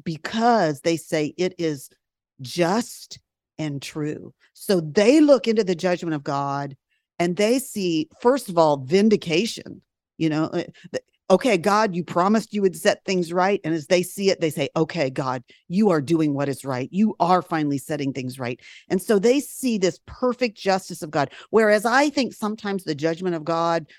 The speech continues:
we feel a little bit embarrassed by. We're just not really sure it's that just. We think maybe it's gonna fall on some innocent people, some people who don't deserve it.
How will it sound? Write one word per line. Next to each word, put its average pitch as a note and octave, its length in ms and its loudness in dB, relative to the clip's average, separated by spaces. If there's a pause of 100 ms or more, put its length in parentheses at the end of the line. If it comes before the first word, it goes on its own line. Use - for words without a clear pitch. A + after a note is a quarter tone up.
(120)
we F#3+ 160 -2
feel F3+ 280 2
a D3+ 60 2
little E3 200 2
bit D3+ 160 4
embarrassed C#3 600 -2
by. C4 380 -6 (260)
We're G3+ 120 2
just G3+ 200 -2
not F#3+ 180 -2
really G3 200 4
sure D#3 420 -4
it's - 160 -10
that A#3+ 220 0
just. A#3 440 0
We E3+ 80 -6
think F#3+ 160 -2
maybe G3+ 340 -2
it's - 140 -8
gonna F3 220 -2 (240)
fall G3 260 2
on F#3 140 -2
some F#3 280 -4 (340)
innocent G3+ 480 0
people, F#3+ 640 0
some F3+ 220 -6
people F#3 600 2 (220)
who G3+ 120 2
don't F#3 300 2
deserve D#3 500 -2
it. - 280 -4